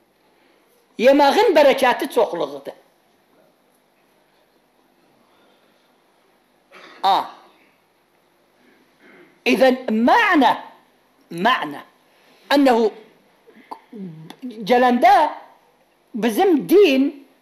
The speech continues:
nizamı Kur'an'da sen için, nizamı bereket sıfatını veren de sana, bereket kad tekunul bereketu ziyadeten. Mesela Efendimiz sallallahu aleyhi ve sellem buyurur, "Davu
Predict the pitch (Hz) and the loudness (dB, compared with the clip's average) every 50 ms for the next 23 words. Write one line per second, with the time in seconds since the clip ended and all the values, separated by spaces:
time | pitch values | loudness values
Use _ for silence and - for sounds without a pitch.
0 | _ - - 240 254 285 294 208 294 277 285 311 392 466 466 - 403 403 381 349 | _ -6 0 2 2 2 2 2 2 2 2 2 0 -2 -2 0 0 2 2 2
1 | 330 320 311 - - 262 233 208 196 185 - - 190 196 240 349 - - - _ | 2 2 2 2 2 0 0 0 -2 -6 -4 -4 -4 -4 -4 -6 -10 -14 -20 _
2 | _ _ _ _ - 202 226 254 247 202 269 262 294 359 440 453 311 254 294 285 | _ _ _ _ -4 0 0 0 2 2 2 2 2 2 2 2 2 4 4 4
3 | 285 285 - - 466 - - - - 311 - 294 285 269 285 269 262 269 240 226 | 4 4 2 0 0 0 -4 -6 -6 -2 2 2 2 2 2 2 2 2 2 4
4 | 285 370 427 440 440 440 403 330 - 277 254 214 196 214 240 - - - - - | 4 4 4 2 2 2 0 2 2 2 2 2 2 2 0 -2 -6 -14 -20 -20
5 | - _ - - 320 320 302 - 320 302 311 - 339 370 359 359 359 - - 415 | -20 _ 2 4 4 4 4 4 2 2 2 0 0 0 2 2 0 0 2 2
6 | 480 494 403 311 269 269 277 320 311 - 320 311 311 294 226 185 196 214 220 233 | 2 4 2 2 2 2 2 2 0 0 -2 -2 -2 -4 -4 -4 -2 0 0 0
7 | 226 254 240 - 294 320 349 403 - - - _ _ _ _ - 311 359 247 220 | 0 0 -2 0 0 -2 -2 -4 -10 -16 -20 _ _ _ _ 0 0 0 2 0
8 | 196 165 - - - - 254 269 285 294 294 277 - 294 277 285 320 302 285 240 | 0 -2 -2 -4 -4 -2 0 0 0 0 -2 0 0 -2 0 0 0 0 0 2
9 | 254 247 269 269 262 269 262 277 277 277 254 233 247 277 330 381 427 392 339 - | 2 2 2 2 2 2 2 2 2 2 2 2 2 2 2 2 2 2 0 -2
10 | - - - - - 185 185 330 370 392 370 339 320 277 269 254 208 - | -4 -10 -20 -18 -4 0 2 4 6 6 6 4 2 2 0 0 -2 -6